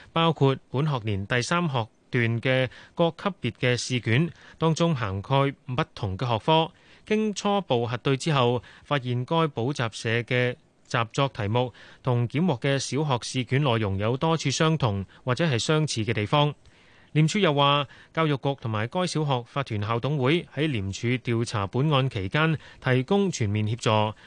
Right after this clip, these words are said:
廉署會就個案繼續同佢哋保持密切聯繫。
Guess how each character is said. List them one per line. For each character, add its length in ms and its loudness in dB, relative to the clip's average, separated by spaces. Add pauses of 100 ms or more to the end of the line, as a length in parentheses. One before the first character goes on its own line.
(160)
廉 220 2
署 160 0
會 140 2
就 240 0
個 100 0
案 340 2
繼 100 -4
續 140 -4
同 220 -4
佢 100 -4
哋 140 0
保 200 -2
持 200 -4
密 100 -4
切 140 -4
聯 160 -4
繫。 300 0